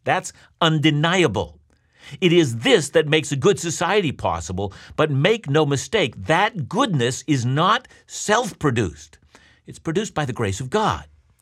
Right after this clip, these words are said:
Now, the second answer to the question of good in the lives of non-believers is this. Whatever good is found there does not offset their sin. Yeah, it's often the most noble among us, Christian and non-Christians,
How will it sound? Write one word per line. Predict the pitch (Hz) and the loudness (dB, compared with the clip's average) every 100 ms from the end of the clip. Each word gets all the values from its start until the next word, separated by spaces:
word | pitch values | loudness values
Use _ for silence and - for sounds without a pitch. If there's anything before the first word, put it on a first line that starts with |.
| - - - | -20 -8 -2
Now, | |
the | 170 | -2
second | 156 - 240 247 190 | -2 -2 -2 0 0
answer | 107 95 110 | 0 -2 -4
to | 123 | -2
the | 123 | -2
question | - 156 135 123 131 | -2 -2 -2 -4 -2
of | 120 101 | -4 -2
good | 107 127 123 | 0 0 0
in | 113 | -2
the | 110 | 0
lives | 113 120 101 | 0 0 -4
of | 95 | -4
non-believers | 98 101 98 95 85 92 101 | -2 -2 -4 -6 -6 -6 -6
is | 110 87 | -8 -4
this. | 98 - - - _ _ _ - - - | -4 -6 -16 -20 _ _ _ -20 -18 -4
Whatever | 117 151 233 226 | 2 2 2 2
good | 151 165 | 2 2
is | 156 | 2
found | - 135 135 131 | 0 0 0 0
there | 92 101 | 0 -2
does | 101 131 107 | 0 -2 0
not | 120 127 - | 0 -2 -2
offset | 123 143 - - 120 131 | -2 0 -2 -6 -6 -4
their | 104 101 | -6 -6
sin. | 95 - 190 147 73 - _ _ _ _ _ - - 151 | -6 -8 -2 -2 -4 -10 _ _ _ _ _ -20 -8 0
Yeah, | 165 - | 0 2
it's | 147 - | -2 2
often | 151 185 185 170 | 2 2 2 2
the | 143 | 2
most | 147 147 131 | 2 0 0
noble | 131 170 160 131 | 2 4 4 2
among | 135 196 | 2 2
us, | 117 127 - | 2 -2 -2
Christian | 156 156 131 | -6 -4 -2
and | 131 120 | 0 0
non-Christians, | 131 185 - 113 98 113 147 151 | 2 0 -2 -6 -6 -4 -4 -6